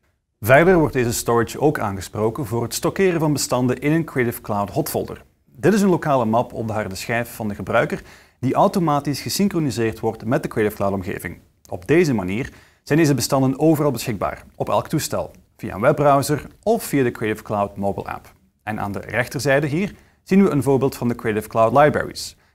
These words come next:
Dit paneel is beschikbaar in alle voornaamste desktop applicaties en laat de gebruiker toe om opgeslagen assets te beheren. Denk aan kleurpaletten, Photoshop layers, tekststijlen, vectorobjecten en andere soort grafisch materiaal.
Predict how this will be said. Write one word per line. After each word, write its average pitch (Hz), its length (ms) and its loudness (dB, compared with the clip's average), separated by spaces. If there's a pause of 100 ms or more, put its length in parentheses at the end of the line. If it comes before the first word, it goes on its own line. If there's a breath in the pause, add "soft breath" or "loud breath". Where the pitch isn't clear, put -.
Dit 160 260 2
paneel 151 320 2
is 113 100 -4
beschikbaar 107 580 -4
in 104 180 -8
alle 127 280 0
voornaamste 113 600 -2
desktop 104 280 -6
applicaties 127 720 -6 (260 soft breath)
en 110 140 -6
laat 117 240 2
de 147 100 -2
gebruiker 123 420 -2
toe 139 220 -2
om 113 180 -4
opgeslagen - 600 -4
assets 98 320 -8
te 110 100 -6
beheren. 90 340 -6 (440 soft breath)
Denk 110 200 -2
aan 92 120 -4
kleurpaletten, 131 840 2
Photoshop - 420 -8
layers, 110 500 -2
tekststijlen, 120 680 0 (160)
vectorobjecten 113 920 0 (180 loud breath)
en 135 160 -6
andere 143 300 0
soort 117 420 -4
grafisch - 400 -8
materiaal. 98 420 -8